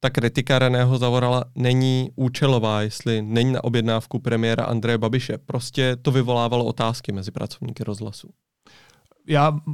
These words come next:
Speaker 2: protože jsem v téhle věci byl sám jako zaměstnanec rozhlasu aktivní, tak jenom pro záznam otevřeně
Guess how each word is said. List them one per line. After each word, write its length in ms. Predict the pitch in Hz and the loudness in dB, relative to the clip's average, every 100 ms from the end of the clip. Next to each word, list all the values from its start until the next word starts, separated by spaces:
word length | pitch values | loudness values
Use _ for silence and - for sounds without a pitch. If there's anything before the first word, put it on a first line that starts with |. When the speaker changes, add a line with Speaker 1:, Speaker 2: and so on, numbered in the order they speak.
| - | -4
Speaker 2:
protože 300 | 143 139 139 | -2 2 4
jsem 180 | 156 | 4
v 160 | 151 - | 2 0
téhle 260 | - 127 139 | -2 2 4
věci 280 | 135 127 147 | 4 2 0
byl 200 | 131 135 | 2 0
sám 300 | - 123 127 | 0 2 2
jako 160 | 127 | 0
zaměstnanec 580 | 135 127 123 - 135 135 | 0 2 2 2 2 2
rozhlasu 420 | 131 117 120 - | 0 0 -2 0
aktivní, 360 | 135 - 127 135 | -2 0 4 4
tak 140 | 135 | 6
jenom 180 | 139 139 | 6 6
pro 160 | 135 131 | 6 4
záznam 600 | 131 131 123 139 135 151 | 4 4 4 4 4 2
otevřeně 680 | 135 120 143 139 135 127 127 | -2 2 4 6 6 6 2